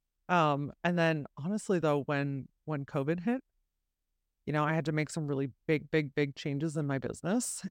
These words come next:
And all of a sudden, I did not have a support team. And so I reabsorbed a lot of the roles and responsibilities of it and did that for a couple of months, I don't know, six months or so. And I was like,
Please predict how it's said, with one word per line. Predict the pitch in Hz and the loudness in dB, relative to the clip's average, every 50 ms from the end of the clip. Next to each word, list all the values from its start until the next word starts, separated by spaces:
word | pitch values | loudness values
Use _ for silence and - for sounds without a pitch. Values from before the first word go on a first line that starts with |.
| _ - | _ -4
And | 170 165 151 147 143 143 135 | -2 0 0 0 0 -2 -2
all | - 147 143 | -2 0 0
of | 147 135 | 0 0
a | 151 | -2
sudden, | - - 156 143 147 147 143 143 - - - | 0 2 2 2 2 0 -2 -2 -4 -4 -4
I | 143 139 | -4 -4
did | 123 127 151 151 131 | -2 -2 -2 -2 0
not | 143 156 185 - - - | 2 2 2 2 0 0
have | - 160 147 147 | 0 0 0 0
a | 147 | -2
support | - - - - - 151 - - | -8 -14 -8 -6 -4 -4 -4 -4
team. | - - - - 165 165 - _ _ _ _ _ _ _ _ - | -6 -8 -6 -6 -6 -8 -8 _ _ _ _ _ _ _ _ -2
And | 170 170 - | -2 0 2
so | - 170 | 4 6
I | 165 160 | 6 6
reabsorbed | 156 165 170 175 175 175 165 143 131 165 151 151 143 143 | 6 6 6 6 6 6 4 4 4 4 4 4 4 2
a | 160 | 2
lot | 143 147 139 143 | 4 4 4 4
of | 151 | 2
the | 143 139 | 2 0
roles | 139 135 135 139 143 170 208 185 - | 0 0 0 0 2 2 2 2 0
and | 170 | 0
responsibilities | 160 151 - - 170 156 147 - - - 147 139 139 156 170 156 | 0 -2 0 0 0 0 0 0 -2 -2 -2 0 0 0 0 2
of | 175 180 180 | 2 2 4
it | 202 220 220 - - | 4 2 2 0 -2
and | 160 156 151 151 151 147 135 - - - _ _ _ _ _ _ _ _ - 165 | -2 0 0 0 0 -2 -4 -6 -10 -16 _ _ _ _ _ _ _ _ -2 2
did | 170 202 180 190 | 4 4 6 6
that | 175 156 147 | 4 4 4
for | - 175 | 2 0
a | 160 | 0
couple | - - 175 - 156 | 0 0 -2 -2 0
of | 156 | 0
months, | 160 160 165 170 - - | 2 2 2 0 -2 -2
I | - | -2
don't | 143 147 | -2 0
know, | 143 143 143 | 0 -2 -2
six | - - 165 - - | -2 -4 -6 -4 -2
months | 170 160 156 - - | 0 0 0 0 0
or | 180 | -2
so. | 160 - 196 185 185 190 202 202 196 - | 0 2 4 4 4 4 2 0 -2 -4
And | - 156 156 | -2 0 0
I | |
was | 147 147 143 - | 0 -2 -2 -4
like, | - - 76 73 143 - | -2 0 0 0 -2 -4